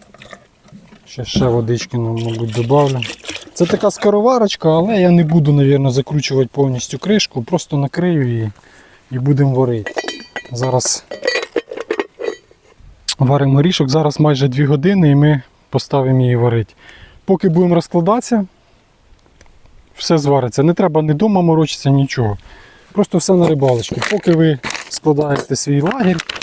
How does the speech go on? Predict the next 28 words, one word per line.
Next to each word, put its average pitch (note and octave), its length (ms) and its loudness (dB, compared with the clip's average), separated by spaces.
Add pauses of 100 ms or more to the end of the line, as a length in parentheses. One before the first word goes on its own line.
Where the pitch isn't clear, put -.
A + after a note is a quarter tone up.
(840)
вуглище, F#3 520 -2 (600)
я C3 200 -4
думаю, C3+ 180 0
все C#3+ 260 -2
воно C3 220 0
чудово B2+ 380 -2
звариться. A2 460 -2 (2250)
Так, D#3+ 180 0
друзі, D3+ 340 2
чотирнадцять F#3 640 0
п'ятдесят E3 460 0
п'ять, F#3 420 0
в - 40 -20
чотирнадцять D#3+ 640 -2
нуль D#3+ 120 4
нуль E3 180 4
ми D3+ 180 2
його D3 200 2
ставили. D3 600 0 (300)
Ось B2+ 280 0
дивіться, C#3 440 2
за B2+ 80 -2
п'ятдесят D3+ 520 0
хвилин, F3 480 0 (500)
бачите, D3 340 0
він C#3 200 0 (560)
повністю E3+ 460 0
розпрямився. C#3 720 -4